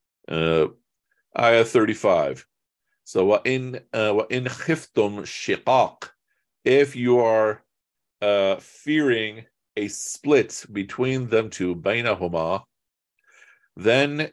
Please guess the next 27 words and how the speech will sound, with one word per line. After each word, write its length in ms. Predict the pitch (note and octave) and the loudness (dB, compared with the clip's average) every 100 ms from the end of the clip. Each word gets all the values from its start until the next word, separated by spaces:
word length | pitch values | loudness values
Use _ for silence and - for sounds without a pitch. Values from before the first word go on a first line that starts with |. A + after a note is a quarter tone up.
| _ | _
you 240 | A2 A2 | -8 -6
should 580 | A2 - A2+ A2 G#2+ G2+ - | -6 0 4 8 6 4 -4
search, 460 | - - A2 A2+ A2 | -8 -2 0 -2 -8
you 80 | |
should 180 | G2+ G2 | -6 -4
appoint 680 | F2 - A2+ G#2 G2 G2 - _ _ _ _ _ _ _ - | -4 -4 -6 -4 -4 -8 -18 _ _ _ _ _ _ _ 0
a, 320 | G2+ G2+ G2+ G2+ | 2 4 2 0
an, 180 | G2 - | -4 -10
an 180 | G#2+ - - | -6 -4 2
arbiter 640 | B2 B2+ G#2+ D#2 G#1 - _ _ _ _ _ _ _ _ _ _ _ _ _ _ _ _ | 4 4 2 0 -4 -10 _ _ _ _ _ _ _ _ _ _ _ _ _ _ _ _
from 400 | G#2+ G#2 G#2+ A2 | 0 2 0 0
their 160 | A2 | 0
people 460 | G#2+ G#2 G2 G#2 A2+ | 0 -2 -2 -2 -2
and 180 | G#2+ G2+ | -6 -6
one 220 | G2 G2 | -4 -4
from 200 | G2 G2+ | -6 -8
her 200 | G2+ G2 | 0 0
people. 400 | F#2 D2+ - - _ _ _ _ _ _ _ _ _ _ | 0 -6 -12 -18 _ _ _ _ _ _ _ _ _ _
Okay. 180 | - B1+ C2 _ _ _ _ _ _ | -20 -18 -20 _ _ _ _ _ _
So 440 | - E2 D#2+ E2+ - | -10 -4 -2 -2 -4
writing 380 | F2+ F#2+ F#2 | -6 -4 -6
it 100 | F2+ | -4
all 240 | F2 F2 E2+ | 0 2 2
out. 200 | F2+ E2+ - | 0 -4 -10
Hold 160 | - - | -16 -16
on. 220 | - - | -18 -20
One, 400 | - A#1 G1+ G1+ | -18 -16 -16 -18